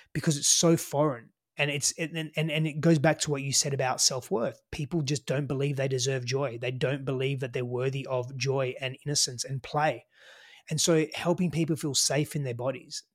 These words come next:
letting them know that they can trust themselves and they can trust the process and they can trust the environment again. That's the beginning stages. Then we start to,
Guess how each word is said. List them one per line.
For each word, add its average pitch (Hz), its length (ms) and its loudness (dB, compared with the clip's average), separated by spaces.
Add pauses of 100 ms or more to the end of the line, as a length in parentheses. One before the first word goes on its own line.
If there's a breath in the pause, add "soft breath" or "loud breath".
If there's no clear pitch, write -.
letting 143 240 0
them 151 120 0
know 143 180 0
that 131 260 -6
they 135 200 -2
can 135 200 -12
trust - 640 0 (320 soft breath)
themselves 127 840 0
and 139 80 -8
they 131 80 -4
can 127 140 -8
trust - 340 -4
the 151 80 -8
process - 720 -4
and - 100 -12
they 123 60 -10
can 135 100 -8
trust - 320 -4
the 147 120 -8
environment 127 580 -4
again. - 320 -14 (500 loud breath)
That's 160 240 0
the 180 120 2
beginning 139 400 -2
stages. 131 520 -4
Then 165 260 0
we 196 100 0
start 147 400 -2
to, 135 220 -6